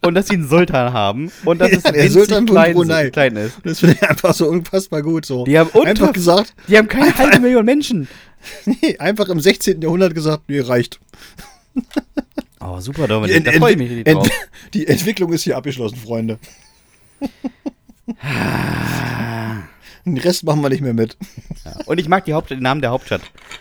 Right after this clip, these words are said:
Speaker 1: Äh, Bandar Seri Begawan. Immer, kann man immer gut sagen in so Quizzen. Einfach sagen, auch wenn die Frage nach Europa gefragt ist.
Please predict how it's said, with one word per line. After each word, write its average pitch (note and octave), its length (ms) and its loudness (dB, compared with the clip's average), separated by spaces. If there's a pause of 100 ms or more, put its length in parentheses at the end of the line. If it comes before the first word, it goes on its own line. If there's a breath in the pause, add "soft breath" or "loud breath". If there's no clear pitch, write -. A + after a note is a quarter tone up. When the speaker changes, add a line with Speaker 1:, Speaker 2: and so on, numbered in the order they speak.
(160 loud breath)
Speaker 1:
Äh, G#2+ 180 -2
Bandar C3 300 0
Seri B2 240 -6
Begawan. G2+ 640 -4
Immer, C#3+ 420 -4
kann C3 140 -8
man C3 80 -4
immer D3 140 -4
gut C3+ 160 -10
sagen C3 320 -2
in A#2 300 -6
so A2+ 120 -10
Quizzen. A2 400 -10 (560)
Einfach C3+ 340 -2
sagen, C3 260 0
auch A#2+ 160 -4
wenn C3+ 60 -4
die B2 80 -4
Frage B2+ 260 -2
nach A2+ 160 -4
Europa G#2+ 320 -4
gefragt - 360 -8
ist. - 180 -16